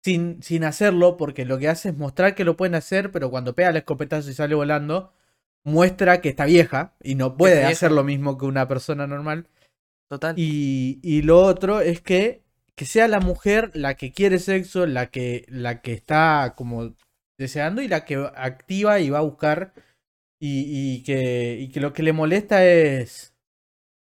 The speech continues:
Speaker 1: "A mí no me están cogiendo", ¿entendés? Y es re
Speaker 2: Claro,
Speaker 1: flashero.
Speaker 2: sí.
Speaker 1: Y es como,
Speaker 2: Sí.
Speaker 1: que suele ser el... Porque si es en un chabón lo suelen hacer como,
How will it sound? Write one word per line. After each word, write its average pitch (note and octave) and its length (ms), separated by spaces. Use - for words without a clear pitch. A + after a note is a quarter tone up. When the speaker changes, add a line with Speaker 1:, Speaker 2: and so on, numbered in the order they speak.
Speaker 1:
"A C3+ 120
mí D3 120
no E3 100
me D3+ 80
están C#3+ 220
cogiendo", C3+ 420
¿entendés? A2+ 400
Y C3 80
es C#3 100
re D3+ 160
Speaker 2:
Claro, F3+ 200
Speaker 1:
flashero. C#3+ 280
Speaker 2:
sí. - 140
Speaker 1:
Y C3 120
es C3 100
como, A#2 400
Speaker 2:
Sí. D3 220
Speaker 1:
que D3+ 120
suele F3 280
ser F#3 240
el... D#3 260
Porque D3+ 220
si F3 140
es F3+ 120
en F#3+ 120
un F#3 120
chabón F3+ 320
lo F3 80
suelen E3 320
hacer D#3+ 300
como, D3 520